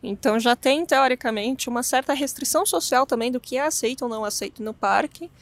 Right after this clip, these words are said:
E nesse parque não é muito aceito interação com os objetos.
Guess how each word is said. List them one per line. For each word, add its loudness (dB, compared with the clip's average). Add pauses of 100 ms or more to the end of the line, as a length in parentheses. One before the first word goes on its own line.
(280)
E 4
nesse 4
parque 4
não 0
é 4
muito 0
aceito -4
interação -2
com -8
os -4
objetos. 2